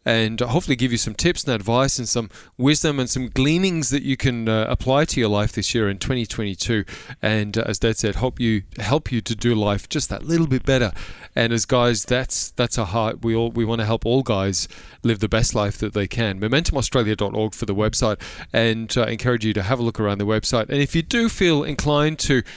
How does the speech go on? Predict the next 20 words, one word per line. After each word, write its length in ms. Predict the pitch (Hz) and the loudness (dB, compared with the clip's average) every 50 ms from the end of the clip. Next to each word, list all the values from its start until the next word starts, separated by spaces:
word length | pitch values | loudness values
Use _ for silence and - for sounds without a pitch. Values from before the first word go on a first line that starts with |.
| - - - - | -20 -20 -10 -4
uh, 180 | - 127 117 117 | 0 2 2 2
pledge 300 | 113 - - 180 185 - | 2 2 2 2 2 2
a 60 | 175 156 | 0 0
few 160 | - 156 147 | 2 2 2
dollars 360 | - 139 131 143 156 147 131 | 2 4 4 4 2 2 0
and 120 | 123 110 | -2 -2
keep 240 | - - 147 175 - | -2 0 -2 0 0
Momentum 400 | 151 127 120 120 117 - 117 113 | 0 0 0 0 0 -2 -2 0
on 180 | 117 127 139 139 | 0 0 2 2
the 180 | 123 120 117 | 2 4 4
air, 180 | 113 113 120 117 | 4 4 4 2
we, 240 | 113 113 110 113 - | 2 2 0 0 -2
we 180 | - 123 117 | 0 2 2
are 160 | 110 113 127 127 | 4 4 4 2
a 60 | 117 | 2
not-for-profit 640 | 110 117 120 - - 123 113 - 120 110 - 113 - | 0 -2 -6 -6 -6 -6 -2 -2 0 0 0 -2 -2
organisation 720 | - 120 107 110 117 104 101 95 113 117 113 - 120 107 | -2 -2 -2 0 0 0 0 2 2 2 0 0 -2 -2
and, 320 | 98 104 110 101 101 104 - | -4 -4 -4 -6 -6 -8 -8
and 180 | 120 107 104 | -8 -4 -2
ministry. 460 | 113 123 127 117 - - 131 117 110 | -2 -2 -2 -2 -2 0 2 0 0